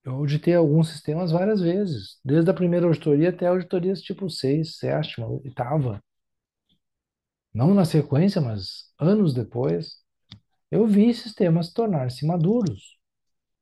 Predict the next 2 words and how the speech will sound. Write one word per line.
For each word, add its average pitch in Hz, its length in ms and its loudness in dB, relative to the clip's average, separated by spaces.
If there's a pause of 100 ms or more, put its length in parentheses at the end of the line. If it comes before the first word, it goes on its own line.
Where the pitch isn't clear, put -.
(1900)
né? 135 340 -4
Mudarem, 190 1000 0